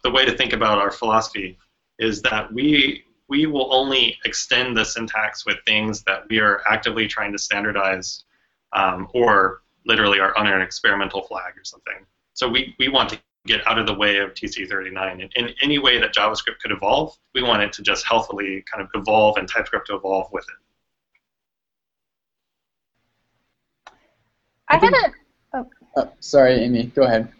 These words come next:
Speaker 2: Um, I was just kind of following along in our doc, and I had a question. This is, like, a popular question I had, um, on our E S six episode. So the stuff, I haven't, um, really written TypeScript yet, so, um, but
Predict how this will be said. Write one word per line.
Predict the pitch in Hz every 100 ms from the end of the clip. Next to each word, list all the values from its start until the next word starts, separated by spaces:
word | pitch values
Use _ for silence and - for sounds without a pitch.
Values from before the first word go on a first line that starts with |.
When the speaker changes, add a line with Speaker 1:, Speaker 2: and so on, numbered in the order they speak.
| _ _ - _ _ _
Speaker 2:
Um, | - 269 247 220 226 240
I | 269 285
was | 277
just | 269
kind | 294 254
of | 277
following | 254 262
along | 240 240 254
in |
our | 247
doc, | 240 254 240 240 - -
and | 262 247 -
I | 339
had | 453 320
a |
question. | - 294 294 294
This | 285 302
is, |
like, | 294 277
a | 247
popular | 240 247 247 247
question | 247 247 247
I | 233
had, | 240 220 226 220
um, | 220 208 - -
on | 220
our | 214 214 -
E | -
S | 233 233
six | 240 247
episode. | 233 247 240 226 220 233 - _ _ -
So | 277 277 262 - - _ -
the | 247 311
stuff, | 311 359 403
I | 311
haven't, | 370 403 294 -
um, | 254 233 226
really | 240 233
written | 233 240
TypeScript | 240 - - 220 220
yet, | 190 -
so, | - 220 - _ _ _ _ _
um, | 233 214 226 220
but | 320 285 226